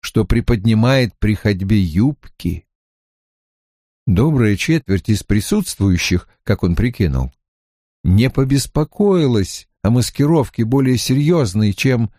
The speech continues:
черные маски. Одежда говорила о многом.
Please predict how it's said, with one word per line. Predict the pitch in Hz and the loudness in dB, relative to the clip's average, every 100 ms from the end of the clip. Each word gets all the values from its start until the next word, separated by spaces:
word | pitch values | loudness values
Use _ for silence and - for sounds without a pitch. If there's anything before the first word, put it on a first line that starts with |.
| _ _ _ | _ _ _
черные | - 143 143 120 127 131 | 0 2 2 0 0 2
маски. | 135 101 - - 80 _ _ _ _ _ _ _ - | 0 -2 -6 -12 -12 _ _ _ _ _ _ _ -2
Одежда | - 98 98 127 101 78 71 73 64 - - | 0 2 2 2 0 -4 -4 -6 -6 -14 -8
говорила | 82 87 90 90 90 87 | -2 0 2 2 2 2
о | 87 | 2
многом. | 92 92 82 87 92 | 2 2 0 -2 -4